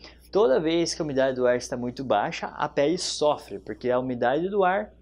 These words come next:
acaba absorvendo aquela umidade da pele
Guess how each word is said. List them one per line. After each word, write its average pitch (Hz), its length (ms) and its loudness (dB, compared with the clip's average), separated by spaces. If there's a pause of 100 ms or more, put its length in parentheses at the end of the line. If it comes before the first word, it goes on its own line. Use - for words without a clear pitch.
(480)
acaba 151 400 0
absorvendo 160 760 0
aquela 156 300 -2
umidade 135 500 -2
da 180 140 -4
pele 170 480 0